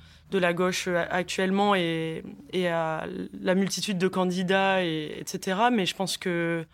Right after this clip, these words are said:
quand il, en tout cas, il faut, il faut aller, il faut aller voir sur le terrain, il faut, il faut parler, et il faut communiquer, ouais.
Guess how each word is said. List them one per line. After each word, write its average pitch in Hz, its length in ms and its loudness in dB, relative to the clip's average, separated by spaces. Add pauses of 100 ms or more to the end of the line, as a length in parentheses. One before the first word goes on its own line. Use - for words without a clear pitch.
(400)
quand 185 220 -2
il, 190 80 -8 (140)
en 185 100 2
tout 170 100 -4
cas, 202 140 2
il 202 100 2
faut, 160 720 -2 (500)
il 196 100 0
faut - 140 2
aller, 185 280 4
il 170 100 0
faut 185 240 0
aller 180 140 4
voir 180 200 4
sur 185 160 0
le 170 100 0
terrain, 170 360 -2
il 202 80 -2
faut, 151 380 -6
il 151 80 -8
faut 160 160 -6
parler, 170 260 -2
et 165 720 -6
il 180 80 -4
faut - 120 -8
communiquer, 165 520 -4
ouais. 147 180 -8